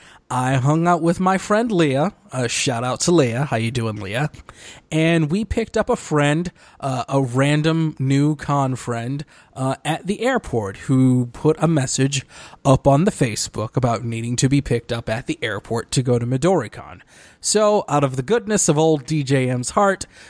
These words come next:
we picked her up at the airport and we headed the rest of the way down to the shore of Lake Erie for MidoriCon in Ohio. Uh, one thing about the state of Ohio, and I guess Midwest cons in general,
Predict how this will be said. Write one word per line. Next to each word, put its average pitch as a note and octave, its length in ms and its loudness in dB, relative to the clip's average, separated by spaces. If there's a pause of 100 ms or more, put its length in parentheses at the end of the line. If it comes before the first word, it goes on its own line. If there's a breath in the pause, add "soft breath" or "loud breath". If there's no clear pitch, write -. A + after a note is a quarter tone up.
we F#3+ 180 2
picked - 300 -2
her D#3+ 140 4
up D3+ 140 2
at C3+ 160 0
the A#2+ 160 -6
airport B2 480 0
and A2+ 180 -10
we A2+ 380 -10
headed B2 380 -2
the A#2 100 -2
rest D3+ 300 -2
of D3+ 100 -4
the C#3+ 80 2
way B2 440 -2 (480 loud breath)
down E3+ 320 2
to D3+ 100 2
the C3+ 80 0
shore A3 320 2
of F3+ 120 0
Lake F3 320 0
Erie C#3 360 0
for B2+ 320 2
MidoriCon F2+ 1040 -8
in G#2+ 300 -14
Ohio. - 840 -12 (300 loud breath)
Uh, D3+ 100 -4
one A3 400 2
thing B3+ 260 0
about F#3 380 2
the D3 80 -2
state F3 360 2
of D#3+ 60 6
Ohio, B2+ 580 2
and B2 120 -4
I C3 60 0
guess F3 280 2 (280 loud breath)
Midwest C3+ 720 2
cons B2 500 2
in A2+ 180 -2
general, G2 560 -10